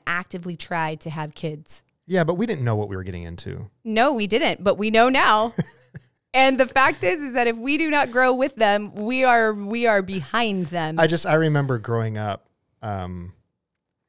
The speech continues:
Speaker 2: my, I had friends who had parents that, like, one in particular, she just, she always kept the house so clean.
Speaker 1: Ugh.
Speaker 2: And even,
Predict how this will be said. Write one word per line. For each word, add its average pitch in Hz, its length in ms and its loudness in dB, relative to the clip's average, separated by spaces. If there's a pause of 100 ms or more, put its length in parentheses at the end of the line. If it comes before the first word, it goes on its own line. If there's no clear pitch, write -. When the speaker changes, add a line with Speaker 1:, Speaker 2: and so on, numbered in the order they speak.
(560)
Speaker 2:
my, 113 320 -2
I 120 100 -2
had 113 260 0
friends 110 720 -6 (500)
who 110 120 -6
had 101 220 -6
parents 101 520 -10
that, 104 200 -10
like, 95 520 -12 (1300)
one 110 200 -2
in 104 60 -2
particular, 95 640 -6
she - 240 -6
just, - 340 -6
she - 220 -6 (100)
always 123 320 -4
kept - 200 -12
the 98 60 -10
house 92 200 -8
so 107 220 -6
clean. 95 300 -12 (280)
Speaker 1:
Ugh. 285 260 2 (280)
Speaker 2:
And 151 320 2
even, 196 480 -2